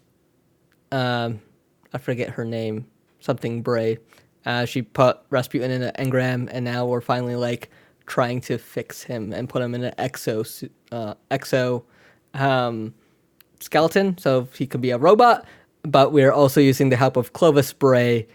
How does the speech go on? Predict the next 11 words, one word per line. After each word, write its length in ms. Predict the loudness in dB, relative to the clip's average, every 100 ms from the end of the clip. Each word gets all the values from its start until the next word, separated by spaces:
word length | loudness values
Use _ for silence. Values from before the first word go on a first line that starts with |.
| _ -4
who's 360 | 0 0 2
the 180 | 2 0 -2
guy 240 | 0 2 2
that 180 | -2 -2
made, 560 | 0 0 0 -6 -8
um, 600 | -6 -4 -4 -6 -8 -10 _ _ _ _ -20 -20 _ -14 -4
what 180 | 0
was 140 | 0 0
Cade's 300 | 4 2 2
class 340 | 0 0 0
called? 340 | -2 -2 -4